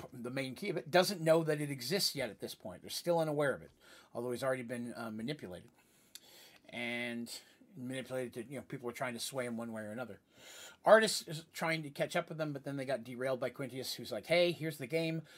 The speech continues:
but if we don't go up here and deal with this situation that ended up being the princess I talked about earlier, uh, a fate worse is going to basically destroy your home and everybody in it, and it could cause them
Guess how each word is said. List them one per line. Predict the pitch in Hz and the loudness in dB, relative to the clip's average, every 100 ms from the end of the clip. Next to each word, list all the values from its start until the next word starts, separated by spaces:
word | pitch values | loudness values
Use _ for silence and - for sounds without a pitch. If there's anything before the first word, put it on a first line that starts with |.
| - - | -20 8
but | 160 160 | 8 8
if | - | -2
we | 135 | -4
don't | 143 147 | -2 0
go | 156 | 0
up | 143 | -2
here | 151 139 | -4 -6
and | |
deal | 123 131 | -2 -2
with | 127 123 | -2 -2
this | 131 120 - - | -4 -2 -4 -8
situation | - 120 131 120 - | -12 -8 -4 -4 -4
that | 117 | -6
ended | 117 | -6
up | |
being | 107 107 | -6 -8
the | |
princess | 104 214 233 131 113 | -2 0 2 0 0
I | 107 | -4
talked | 117 104 | -6 -8
about | 113 | -2
earlier, | 123 131 123 - - - - | 0 0 -4 -12 -20 -20 -8
uh, | 107 107 104 | -2 -2 -2
a | 147 | -8
fate | - 147 139 - _ - | -4 -2 -2 -10 _ -10
worse | 143 151 139 | 0 2 2
is | 131 | -4
going | - 123 | -6 -8
to | 113 120 | -6 -6
basically | 120 120 - 117 | -6 -6 -8 -8
destroy | 117 - 143 127 | -4 -4 0 0
your | 120 113 | 0 -2
home | 95 117 113 | -4 -6 -4
and | 113 | -6
everybody | 104 101 101 117 | -6 -8 -6 -2
in | 170 | -4
it, | - - - - - | -4 -18 -20 -20 -10
and | 120 | -8
it | 110 | -8
could | 120 113 | -12 -4
cause | 117 113 - - - | -2 -2 -2 -10 -14
them | 117 104 | -10 -10